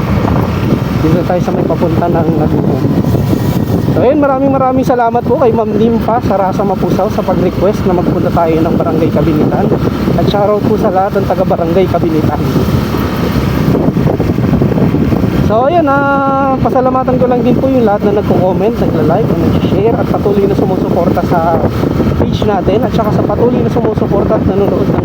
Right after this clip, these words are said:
vlog natin. So, ayun, kung gusto nyo po yung vlog na to, yan, panoorin nyo po. Kung may mga request din po kayo na barangay, i-comment down below nyo lang po.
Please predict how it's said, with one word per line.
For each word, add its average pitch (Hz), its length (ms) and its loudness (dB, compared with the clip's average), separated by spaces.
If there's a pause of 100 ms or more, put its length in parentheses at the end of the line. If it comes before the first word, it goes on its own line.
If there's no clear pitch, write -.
vlog 175 160 0
natin. 165 400 0 (480)
So, 185 80 2
ayun, 233 140 0
kung 240 160 0
gusto 240 180 2
nyo 254 140 2
po 247 100 2
yung 254 160 2
vlog 240 240 0
na 240 80 0
to, 240 240 0
yan, 208 400 0
panoorin 170 480 0
nyo 170 160 0
po. 170 160 0 (800)
Kung 196 160 0
may 226 80 2
mga 233 240 0
request 226 240 0
din 233 160 2
po 226 160 0
kayo 233 160 2
na 226 80 0
barangay, 220 480 0
i-comment 185 400 0
down 185 240 0
below 165 240 2
nyo 160 160 2
lang 151 140 0 (100)
po. 160 80 0